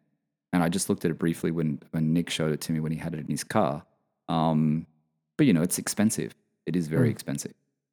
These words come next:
Speaker 2: Mm.
Speaker 1: Um, I don't know where you, where you set the limit on these magazines, but they're collectible and you keep them forever. Um,
Speaker 2: Yeah,
Speaker 1: that's
Speaker 2: exactly.
Speaker 1: how it works.
Speaker 2: I mean, I've got, um, I used to get every sort of,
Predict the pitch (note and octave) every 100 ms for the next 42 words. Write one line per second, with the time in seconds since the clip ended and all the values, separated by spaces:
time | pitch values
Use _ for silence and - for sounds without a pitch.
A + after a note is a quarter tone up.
0 | _ _ - A2+ - - C#2 - _ _
1 | _ _ _ _ - D#2+ - D#2+ D2 D2
2 | C#2+ C#2 - D2+ D2 - E2 D#2 D#2+ D#2
3 | D#2 D2 D2 C#2+ D2 C2+ D2+ E2 D#2 C#2+
4 | - C2 - - F2+ G2 A#2 G#2+ - G#2+
5 | A2 G2 E2+ - F2+ - E2 E2+ E2+ F#2+
6 | G#2+ _ - D#2+ - E2 A3+ D#3+ A#2+ A2+
7 | D#2+ G#2+ D#2+ C#2 G2 - - _ _ _
8 | _ _ _ - A#2+ B2+ A2+ A2 G#2 G2
9 | F#2+ F#2+ F#2+ - C#3+ A#2+ B2+ B2 - G2
10 | - G#2+ G2+ - F2+ G2+ G2 G2 F#2+ -
11 | G#2+ G2+ G2 F#2+ -